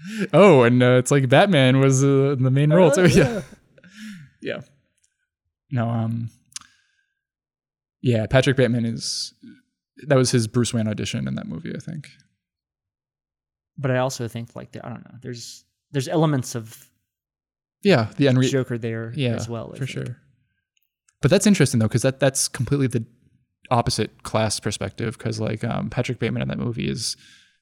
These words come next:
Speaker 1: extremely wealthy. Extre-, like, his, his father runs the company that he works at. He does nothing all day. Um, and all of his, uh, like, all of his, like, angst comes from not having the right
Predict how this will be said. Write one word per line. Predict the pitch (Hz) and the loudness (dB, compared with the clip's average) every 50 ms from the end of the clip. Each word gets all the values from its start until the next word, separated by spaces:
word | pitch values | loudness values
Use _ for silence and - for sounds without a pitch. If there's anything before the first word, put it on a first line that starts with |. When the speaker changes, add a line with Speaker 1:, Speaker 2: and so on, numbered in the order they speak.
| _ - | _ -8
Speaker 1:
extremely | 110 - - 139 131 123 110 | -6 -2 0 2 2 2 2
wealthy. | 104 107 107 104 - 107 107 110 110 _ _ _ _ _ - - | 0 -2 -4 -4 -4 -4 -4 -6 -8 _ _ _ _ _ -16 -12
Extre-, | - - - 139 - | -10 -6 -4 -4 0
like, | - 123 107 | 0 -2 0
his, | - 120 110 - | 0 -4 -4 -2
his | 120 117 - - | -2 -2 -2 -2
father | - 127 120 113 120 113 | -2 -2 0 0 0 0
runs | 107 110 110 107 | 0 0 -2 -2
the | 107 - | -4 -6
company | - 120 110 110 117 117 | -6 -6 -6 -4 -6 -6
that | 113 - | -6 -6
he | - | -8
works | 110 110 107 110 - | -6 -6 -8 -6 -6
at. | 120 120 117 - | -6 -6 -4 -2
He | 127 | -2
does | 120 113 - | -2 0 0
nothing | 120 117 117 - 127 117 | -2 -2 -2 -2 -2 -4
all | 110 110 | -4 -6
day. | 110 - 71 - - 131 120 - _ _ _ _ _ _ _ _ _ - | -6 -6 -6 -6 -6 -8 -8 -10 _ _ _ _ _ _ _ _ _ -8
Um, | - 117 113 110 104 104 104 101 - - _ _ _ _ _ _ _ _ - | -6 -4 -4 -4 -6 -6 -8 -10 -12 -14 _ _ _ _ _ _ _ _ -2
and | 151 131 | 0 2
all | 131 120 123 123 | 2 2 2 0
of | 113 | 0
his, | 120 107 - | 0 0 -2
uh, | - 120 120 117 - | -2 -4 -4 -2 -2
like, | 123 117 113 - | -2 -4 -2 -2
all | 120 120 120 | -2 -2 -2
of | 113 104 | -2 -2
his, | 113 107 107 - | -4 -4 -4 -4
like, | 110 107 107 - - - - _ _ _ _ _ _ _ - | -6 -6 -6 -10 -14 -20 -20 _ _ _ _ _ _ _ -2
angst | - 120 117 113 - - - | 0 2 2 2 0 -4 -6
comes | - - 120 113 - | -4 -4 -4 -2 -2
from | - 117 113 | -2 -2 -2
not | 110 117 117 110 - _ _ | 0 -2 -2 -4 -6 _ _
having | - 117 113 110 113 110 113 110 110 117 113 - | -4 -4 -2 -2 -2 -4 -4 -4 -6 -6 -6 -6
the | 120 | -4
right | 113 113 110 110 - | -4 -2 -4 -4 -6